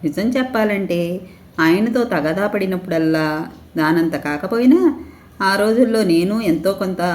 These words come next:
ఆవేశపడిన దాన్నే. ఈదేసిన గోదావరి దాటేసిన కష్టాలు తీయగా ఉంటాయని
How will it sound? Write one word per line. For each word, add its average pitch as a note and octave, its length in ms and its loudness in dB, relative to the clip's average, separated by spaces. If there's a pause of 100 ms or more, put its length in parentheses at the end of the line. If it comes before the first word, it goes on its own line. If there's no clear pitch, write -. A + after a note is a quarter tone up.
(220)
ఆవేశపడిన A3 720 0
దాన్నే. A3 480 4 (580)
ఈదేసిన C4+ 600 4
గోదావరి F#3 720 0 (140)
దాటేసిన G3+ 520 -2
కష్టాలు E3 760 -4 (200)
తీయగా D#3 480 2
ఉంటాయని G#3 760 4